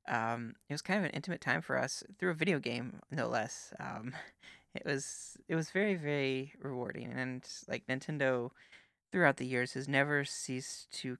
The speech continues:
keep, like, pushing me to learn, to grow, um,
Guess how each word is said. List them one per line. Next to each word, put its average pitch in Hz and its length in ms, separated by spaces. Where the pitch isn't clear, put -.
keep, - 300
like, 123 300
pushing 131 420
me 127 300
to 120 280
learn, 127 380
to - 140
grow, 127 600
um, 110 480